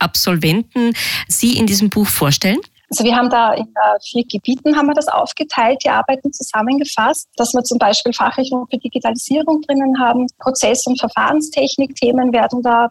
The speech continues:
Speaker 2: ähm, vorgestellt und Entrepreneurship natürlich auch.
Speaker 1: Das Buch ist im Springer-Gabler Verlag erschienen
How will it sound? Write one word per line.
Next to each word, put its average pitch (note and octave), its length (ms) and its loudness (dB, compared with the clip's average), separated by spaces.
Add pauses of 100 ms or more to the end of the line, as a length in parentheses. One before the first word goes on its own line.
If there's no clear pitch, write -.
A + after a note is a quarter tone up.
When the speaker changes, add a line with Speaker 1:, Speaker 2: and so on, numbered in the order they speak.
Speaker 2:
ähm, A3+ 300 0
vorgestellt A#3+ 580 0
und A#3+ 160 -6
Entrepreneurship G#3+ 840 -8
natürlich G3 500 -10
auch. F3+ 80 -10 (1300)
Speaker 1:
Das G#3 140 0
Buch C#4+ 240 0
ist A#3 320 0
im F#3+ 220 2
Springer-Gabler F#3+ 800 0
Verlag A3 440 0
erschienen C4+ 640 0